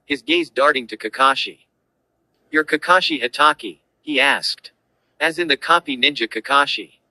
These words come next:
"That's me," Kakashi replied lazily, arching an eyebrow. Ken swallowed thickly as he tried to suppress his sudden excitement to a manageable level.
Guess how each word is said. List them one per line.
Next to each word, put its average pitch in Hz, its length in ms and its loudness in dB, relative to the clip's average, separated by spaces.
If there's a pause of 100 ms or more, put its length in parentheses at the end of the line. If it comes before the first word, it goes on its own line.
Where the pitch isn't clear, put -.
(440)
"That's 175 300 0
me," 139 300 -6 (140)
Kakashi 185 540 0
replied 131 440 2
lazily, 117 560 -2 (120)
arching 147 360 0
an 107 100 -2
eyebrow. 107 540 0 (640)
Ken 190 240 -2
swallowed 160 560 2
thickly 135 340 0
as 113 120 0
he 135 120 -8
tried 143 340 2
to 123 80 -8
suppress 135 460 0
his 123 200 -2
sudden 156 260 0
excitement 120 580 0
to 117 140 -4
a 110 40 -4
manageable 117 540 0
level. 107 440 0